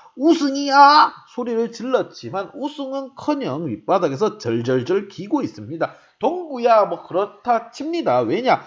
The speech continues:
부상 선수들이 원체 많았고 그렇기 때문에 팀 순위가 바닥으로 쳐졌다. 주전 선수 세네 명이 빠졌어요. 동부 같은 경우.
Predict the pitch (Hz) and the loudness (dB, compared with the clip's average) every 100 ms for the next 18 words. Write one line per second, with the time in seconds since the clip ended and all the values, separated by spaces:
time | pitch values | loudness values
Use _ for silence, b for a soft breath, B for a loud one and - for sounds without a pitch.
0 | B B - 285 370 285 226 277 254 254 | B B -6 0 0 0 -4 -4 -4 -6
1 | 226 220 139 269 - 247 139 101 143 226 | -6 -4 -2 -2 -2 -2 -2 -4 -2 -2
2 | - - 117 180 180 165 180 233 - 156 | -2 -2 4 4 2 -4 -4 -10 -4 -2
3 | 226 247 - B B _ - 294 233 269 | -2 -4 -6 B B _ 2 2 0 -10
4 | 294 240 156 - 170 233 185 175 - 240 | -6 0 0 0 -2 -2 -2 -6 -4 -4
5 | 233 123 B B - 269 415 320 214 226 | -4 -6 B B -4 0 2 2 -2 -6
6 | 240 - 156 233 320 349 - 196 269 - | -8 -10 -6 -4 -2 -2 0 0 -2 -2
7 | 151 113 170 160 127 120 156 113 170 175 | -4 -4 -8 -6 -6 -8 -8 -6 -6 -6